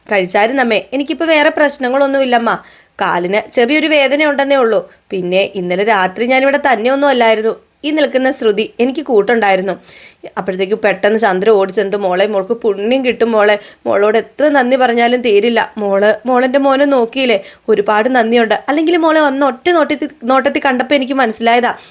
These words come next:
നന്മയുള്ള കുട്ടിയാണെന്ന്." അപ്പോഴത്തേക്ക് നമ്മുടെ ഭാമയും പറഞ്ഞു, അതെ, നന്മയുള്ള കുട്ടി തന്നെയാ.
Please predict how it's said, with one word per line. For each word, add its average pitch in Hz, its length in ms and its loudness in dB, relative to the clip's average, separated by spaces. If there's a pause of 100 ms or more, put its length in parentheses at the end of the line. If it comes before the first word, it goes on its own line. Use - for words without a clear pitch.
(140)
നന്മയുള്ള 226 480 0
കുട്ടിയാണെന്ന്." 208 680 0
അപ്പോഴത്തേക്ക് 185 380 -4
നമ്മുടെ 214 280 2 (460)
ഭാമയും 220 420 0
പറഞ്ഞു, 202 340 0
അതെ, 180 360 0 (100)
നന്മയുള്ള 269 520 2
കുട്ടി 233 340 2
തന്നെയാ. 202 240 -2